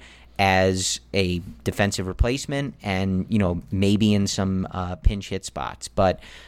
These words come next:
uh, you know, today in the game on Sunday, Almora and, you know, Nico struck out in this spot as well. Um, but Nico's also very young, and he also got put behind in the count on a very bad, uh,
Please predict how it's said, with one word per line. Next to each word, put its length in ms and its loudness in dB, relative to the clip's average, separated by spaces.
uh, 380 0
you 100 2
know, 100 4
today 520 2
in 180 -2
the 80 0
game 220 2
on 100 2
Sunday, 440 0
Almora 640 2
and, 360 4
you 60 -2
know, 100 2
Nico 640 2
struck 320 -2
out 300 0
in 160 -2
this 140 0
spot 420 -2
as 120 -4
well. 460 0
Um, 380 -4
but 220 0
Nico's 360 -2
also 480 -2
very 320 2
young, 360 0
and 80 -4
he 120 -2
also 440 0
got 320 0
put 200 2
behind 360 -4
in 100 -4
the 60 -6
count 320 -6
on 80 -6
a 40 -6
very 260 -2
bad, 500 -4
uh, 300 -6